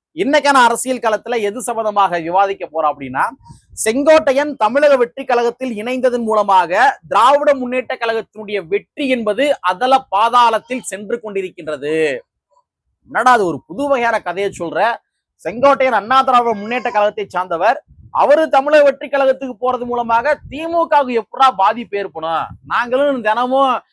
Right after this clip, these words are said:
இந்த டிபேட் நிகழ்ச்சி எல்லாம் பாத்துக்க இருக்கோம். அதுல பத்திரிகையாளர்கள் என்று போர்வையில் இருக்கின்ற நபர்கள் எல்லாருமே திமுகவுக்கு எந்த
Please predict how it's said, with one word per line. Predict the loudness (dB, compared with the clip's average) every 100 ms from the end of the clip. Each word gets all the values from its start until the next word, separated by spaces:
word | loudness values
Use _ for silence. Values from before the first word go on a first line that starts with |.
| _ _
இந்த | 0 2 2 -2
டிபேட் | 0 0 0
நிகழ்ச்சி | -6 -4
எல்லாம் | -2 0
பாத்துக்க | 0 0 -2
இருக்கோம். | -2 2
அதுல | 2 2 0
பத்திரிகையாளர்கள் | -6 -6 -6 0 2 2 0
என்று | -2 -4 -4
போர்வையில் | -4 -2 -4 -4
இருக்கின்ற | -6 -6 -6 -4
நபர்கள் | -2 -4 -4
எல்லாருமே | 2 2 2 -6 -6 _ _
திமுகவுக்கு | -8 -4 0 4 2 0
எந்த | -6 -2